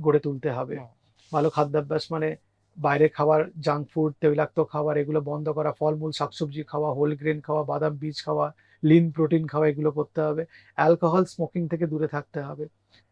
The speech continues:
Speaker 1: ক্রনিক যে অসুখগুলো আছে সেগুলো ইম্পর্টেন্ট, যেমন স-, ডায়াবেটিস, যেমন উচ্চ রক্তচাপ, যেমন কোলেস্টেরলের সমস্যা, থাইরয়েডের সমস্যা, সেগুলো আমাকে ভালো করে ম্যানেজ করতে হবে। আর সর্বোপরি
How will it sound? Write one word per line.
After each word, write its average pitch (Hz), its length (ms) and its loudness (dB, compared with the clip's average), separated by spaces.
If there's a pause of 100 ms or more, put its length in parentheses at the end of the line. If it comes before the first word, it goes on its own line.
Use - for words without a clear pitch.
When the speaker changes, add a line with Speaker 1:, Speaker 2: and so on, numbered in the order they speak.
(640)
Speaker 1:
ক্রনিক 180 320 6
যে 214 120 4
অসুখগুলো 180 560 4
আছে - 260 -4 (180)
সেগুলো 165 560 0 (140)
ইম্পর্টেন্ট, 156 600 0
যেমন 151 260 -4 (340)
স-, - 260 -14 (120)
ডায়াবেটিস, 147 680 2
যেমন 151 160 2
উচ্চ 151 220 0
রক্তচাপ, 156 480 2
যেমন 151 180 -2
কোলেস্টেরলের 160 460 0
সমস্যা, 156 380 -4
থাইরয়েডের 156 380 0
সমস্যা, 156 440 -6
সেগুলো 185 420 0 (260)
আমাকে 160 260 -2
ভালো 143 300 0
করে 170 200 4
ম্যানেজ 147 320 -4
করতে - 300 -6
হবে। 156 220 -10 (560)
আর 139 400 2
সর্বোপরি 196 600 4